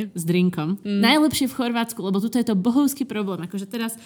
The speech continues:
Speaker 1: Tomáš, mm, v rámci nášho umierňovania rodinných vzťahov spravil nehumánne veľa práce na to, aby spravil research, že koľko ťa stojí dostať sa z Kanady a ísť na nejakú rozumnú dovolenku, hej, do nejakého pekného hotela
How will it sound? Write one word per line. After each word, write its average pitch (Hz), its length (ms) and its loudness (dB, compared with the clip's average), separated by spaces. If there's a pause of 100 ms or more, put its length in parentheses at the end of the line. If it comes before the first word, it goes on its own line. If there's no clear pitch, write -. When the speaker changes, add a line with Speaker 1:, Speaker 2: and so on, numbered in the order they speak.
(120)
Speaker 1:
Tomáš, 208 380 2
mm, 196 340 -6
v 202 100 -2
rámci 196 300 -2
nášho 185 560 -4
umierňovania 190 720 0
rodinných 190 400 0
vzťahov 180 400 -2
spravil 180 480 -2 (340)
nehumánne 220 580 4
veľa 180 280 0
práce 160 340 -4
na 165 140 -2
to, 175 120 -6
aby 165 120 -4
spravil 170 420 -4
research, 165 440 -2
že 165 140 -6
koľko 175 320 -6
ťa 180 120 -6
stojí 165 360 -2
dostať 160 300 -6
sa - 120 -10
z - 160 -2
Kanady 165 380 0
a 165 120 0
ísť 160 160 0
na 165 100 0
nejakú 165 280 -2
rozumnú 165 400 0
dovolenku, 156 600 0
hej, 160 200 0
do 151 80 -2
nejakého 156 260 -4
pekného 160 380 -6
hotela 180 500 0